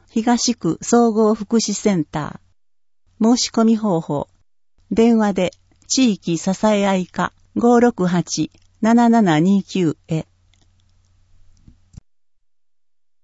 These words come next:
認知症在宅介護者の会、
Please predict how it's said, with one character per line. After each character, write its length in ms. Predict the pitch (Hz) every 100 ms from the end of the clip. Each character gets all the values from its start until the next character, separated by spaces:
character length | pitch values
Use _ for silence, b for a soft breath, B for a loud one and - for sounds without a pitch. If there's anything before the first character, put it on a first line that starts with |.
| _ _ _ _ _ _ _
認 220 | 226 240 226
知 180 | -
症 380 | 220 - 220 208 -
在 280 | 190 226
宅 340 | 226 226 - 208
介 320 | - 226 226
護 140 | 208
者 180 | 226 190
の 140 | 156 147
会、 340 | - 160 -